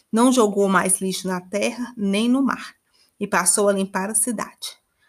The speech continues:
Depois fez muitas coisas legais. As crianças ficaram muito felizes,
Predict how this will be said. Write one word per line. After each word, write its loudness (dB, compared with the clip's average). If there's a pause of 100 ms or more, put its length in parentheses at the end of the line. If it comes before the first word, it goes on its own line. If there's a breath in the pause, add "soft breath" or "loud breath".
(420)
Depois 4
fez 2
muitas 2
coisas 2
legais. -2 (460 soft breath)
As 2
crianças -2
ficaram -2
muito 0
felizes, -2